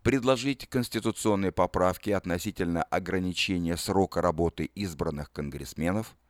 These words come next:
заморозить процессы найма сотрудников на федеральные должности, исключением станут служащие военной, общественной и здравоохранительных сфер, запретить политикам и конгресски-, конгрессменам любую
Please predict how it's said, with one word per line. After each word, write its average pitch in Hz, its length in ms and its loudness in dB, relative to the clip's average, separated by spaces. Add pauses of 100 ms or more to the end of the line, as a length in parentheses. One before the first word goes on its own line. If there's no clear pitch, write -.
(340)
заморозить 120 680 2
процессы 113 680 0
найма 98 400 0
сотрудников 85 760 -4
на 92 140 -4
федеральные 80 640 0
должности, 90 760 -2 (460)
исключением 120 720 0
станут 92 460 0
служащие 87 580 -2
военной, 95 560 0
общественной 113 680 -2 (320)
и 113 280 -2
здравоохранительных 92 1160 -2
сфер, - 440 -4 (880)
запретить 110 560 -4
политикам 123 520 0
и 110 200 -2
конгресски-, 95 880 -4
конгрессменам 113 720 0
любую 110 560 4